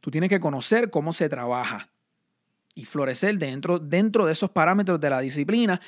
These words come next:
para entonces, una vez tú conoces las reglas, para entonces uno tú conoces la historia, entonces las técnicas, pues ahí tú vas, puedes romper los parámetros, ahí tú puedes innovar.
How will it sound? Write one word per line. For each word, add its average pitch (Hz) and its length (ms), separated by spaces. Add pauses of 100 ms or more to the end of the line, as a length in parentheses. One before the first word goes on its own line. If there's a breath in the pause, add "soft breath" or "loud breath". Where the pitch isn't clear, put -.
(160 loud breath)
para 151 300
entonces, 202 760
una 180 180
vez 190 120
tú 202 100
conoces 196 320
las 208 160
reglas, 175 460
para 151 160
entonces 196 500
uno 185 180
tú 170 120
conoces 175 440
la 180 120
historia, 165 760 (600 soft breath)
entonces 156 280
las 156 200
técnicas, 170 720 (1500)
pues - 200
ahí 151 140
tú 190 100
vas, 170 140
puedes 160 260
romper 151 280
los 143 80
parámetros, 135 520
ahí 131 100
tú 160 80
puedes 160 220
innovar. 135 600